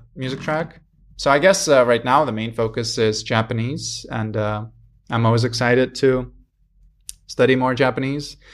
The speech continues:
It's actually, uh, also very nice, like, as you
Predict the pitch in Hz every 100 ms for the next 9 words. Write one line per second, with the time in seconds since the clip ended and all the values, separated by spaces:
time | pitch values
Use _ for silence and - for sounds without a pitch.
0 | - - 226 240 285 180 - 123 120 117
1 | 113 - _ 135 - 123 131 110 113 120
2 | - 135 - 120 104 - - _ - _
3 | _ 127 151 143 147 139 135 135 131 127
4 | -